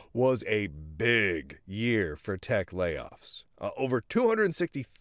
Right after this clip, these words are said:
sixty thousand te-, jobs were lost in the tech industry dur-, in layoffs during the year. I mean,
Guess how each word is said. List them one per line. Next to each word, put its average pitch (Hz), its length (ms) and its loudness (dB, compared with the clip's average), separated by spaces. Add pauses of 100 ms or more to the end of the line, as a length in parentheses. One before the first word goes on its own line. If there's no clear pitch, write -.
(140)
sixty - 440 -4
thousand 180 800 -2
te-, 170 260 2
jobs 113 380 2
were 127 100 0
lost 123 260 2
in 131 60 -4
the 117 60 -4
tech 113 300 0
industry 85 500 -6 (360)
dur-, 123 220 -2
in 123 540 -4 (180)
layoffs 151 800 0 (1120)
during 160 360 4
the 151 120 2
year. 165 400 -4 (320)
I 143 80 2
mean, 160 240 -2